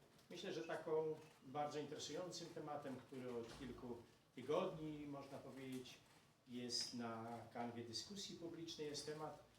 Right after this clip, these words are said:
wsparcia z budżetu, e, państwa za pośrednictwem Ministerstwa Spraw Wewnętrznych i Administracji naszego województwa, e, w sprawach dotyczących, e, organizacji bezpieczeństwa i obrony cywilnej ludności.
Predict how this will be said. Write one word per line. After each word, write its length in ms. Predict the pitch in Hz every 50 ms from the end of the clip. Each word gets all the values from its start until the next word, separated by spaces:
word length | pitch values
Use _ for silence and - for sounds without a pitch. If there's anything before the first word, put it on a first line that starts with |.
| - -
wsparcia 880 | - - - - - 151 156 151 - - 151 135 127 123 120 120 120 113
z 180 | - 110 110
budżetu, 720 | 104 107 120 110 123 131 127 127 - 127 120 117 117 117 - - - - - - - -
e, 160 | 127 127 123
państwa 680 | - 143 156 170 170 - - - - 160 147 139 123
za 100 | 117 117
pośrednictwem 580 | 110 - - - 127 120 123 123 - 135 123 123
Ministerstwa 560 | 123 120 113 - - 127 - - - - 120
Spraw 280 | - - - 131 117
Wewnętrznych 420 | 117 120 120 127 123 135 135 120 127
i 40 | 127
Administracji 760 | 117 117 120 117 113 - - 131 143 143 - - 151 143 143 - - - - - - - - -
naszego 400 | 135 135 - - 165 151 151 139
województwa, 1000 | 120 131 127 120 117 - - 85 - - - - 151 - 147 143 117 - - - - - -
e, 140 | 131 131 127
w 40 | -
sprawach 420 | - - 151 147 147 143 135 127
dotyczących, 880 | 135 123 131 120 - - 127 127 120 - - - 131 127 127 127 - -
e, 240 | 147 127 131 131 -
organizacji 840 | 139 131 120 127 131 127 113 110 127 127 123 - - - 127 120 117 - - - - - - - - -
bezpieczeństwa 800 | 120 113 - - - - - 196 - 131 131 - - - 135 131
i 120 | 127 127
obrony 420 | 127 123 127 123 120 120 123 123 120
cywilnej 600 | - - 131 120 123 123 123 127 127 131 131 - - 139
ludności. 520 | 151 147 151 139 - - - - - -